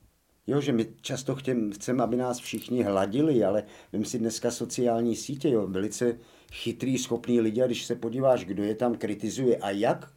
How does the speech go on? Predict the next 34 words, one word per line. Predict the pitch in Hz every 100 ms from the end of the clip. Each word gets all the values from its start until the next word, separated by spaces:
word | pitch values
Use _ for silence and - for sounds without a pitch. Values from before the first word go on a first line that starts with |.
| 76
ošklivě, | 95 - 170 190 92 - - _ _ _ _ _ -
no |
tak | 107 98
jestli, | 101 123 - 147 -
jestli | 113 156 170 123
nemá | 104 104 98
sebe | 95 - 98
důvěru | 95 98 92 95
ten | 101 95
člověk, | - 104 113 131
no | 120 117
tak | 123 - - - - -
buď | 117
uteče | 131 143 143 139
ze | 101
sítí, | - 104 - 107 131
anebo | - 110 113
začne | 123 123 135 135 -
houkat | 92 117 123 123
jako | 120 117
všichni, | 123 - 107 - 131
aby | 123
se | 123 127
zalíbil. | 123 131 139 101 80 78 _ _ _ _ _
Ale | - 107
když | 117
se | 123 131
zalíbí, | 98 107 123 143
nebude | 139 113 123
dělat | 120 127
dobrá | 120 127 131 135
rozhodnutí, | 151 180 156 123 - 95
rozumíme | 90 95 90 87
si? | - 95